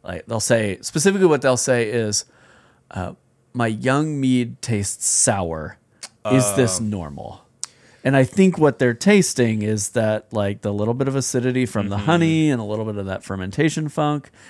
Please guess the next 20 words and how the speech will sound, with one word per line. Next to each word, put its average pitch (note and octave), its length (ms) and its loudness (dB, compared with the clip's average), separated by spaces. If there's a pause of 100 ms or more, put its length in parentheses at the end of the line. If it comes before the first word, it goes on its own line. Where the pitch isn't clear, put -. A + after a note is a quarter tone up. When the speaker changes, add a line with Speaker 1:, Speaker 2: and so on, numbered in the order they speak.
(140)
Speaker 1:
And C3+ 120 0
that's F3+ 200 4
what D3 100 2
I C#3 120 4
equate B2 440 0
with, G#2 140 -8
like, G2+ 180 -6
a F#2+ 60 -8
cheap - 480 -6
white F#2 300 -4
wine, E2+ 500 -14
is A2 80 -8
Speaker 2:
Yeah. F#2+ 140 -4
Speaker 1:
that, A2 260 -2
like, G2+ 280 -8 (600)
kinda D3 320 4
sour, A2 960 0 (1500)
kind C3 260 4
of G#2+ 180 2
middling, A2 1500 -2